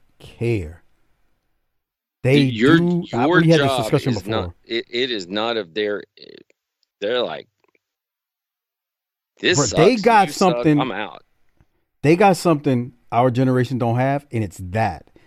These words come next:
Speaker 1: That is the one thing, the, the, the not giving zero, you know what's about, "Oh, you wanna treat me bad at work? <laughs>
Speaker 2: We're done.
Speaker 1: Bye."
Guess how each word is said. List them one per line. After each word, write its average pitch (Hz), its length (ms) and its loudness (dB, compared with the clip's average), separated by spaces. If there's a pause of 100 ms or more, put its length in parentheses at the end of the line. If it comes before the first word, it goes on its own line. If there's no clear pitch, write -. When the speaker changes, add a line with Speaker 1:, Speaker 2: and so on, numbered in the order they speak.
(120)
Speaker 1:
That 151 200 4
is 160 160 6
the 139 100 4
one 147 420 2
thing, 120 460 0 (420)
the, 123 160 0
the, 120 280 0
the 113 280 -2
not 135 360 0
giving 135 320 2
zero, 156 640 2 (340)
you 139 240 2
know 151 180 6
what's 120 580 -2 (420)
about, 113 480 0 (720)
"Oh, 139 400 2 (180)
you 107 300 -2
wanna 143 200 4
treat 151 200 0
me 131 100 4
bad 135 280 4
at 139 120 2
work? 170 320 0 (240)
<laughs> - 220 -6
Speaker 2:
We're 202 180 0
done. 101 420 -2
Speaker 1:
Bye." 143 680 4